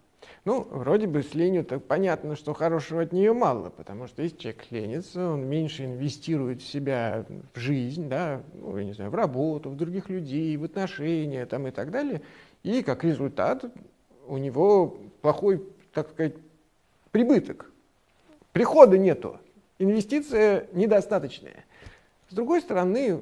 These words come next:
ну, лень — это же, с другой стороны, можно посмотреть как на внутреннюю работу.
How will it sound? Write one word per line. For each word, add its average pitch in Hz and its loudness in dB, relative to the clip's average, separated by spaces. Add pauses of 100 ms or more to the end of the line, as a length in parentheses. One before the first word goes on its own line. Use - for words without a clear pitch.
ну, 226 -4
лень — 139 -4
это 202 -6
же, 170 -4
с - -10
другой 160 -4
стороны, 190 -2
можно 190 -2
посмотреть 208 -4
как 220 -4
на 214 0 (500)
внутреннюю 226 2
работу. 254 -2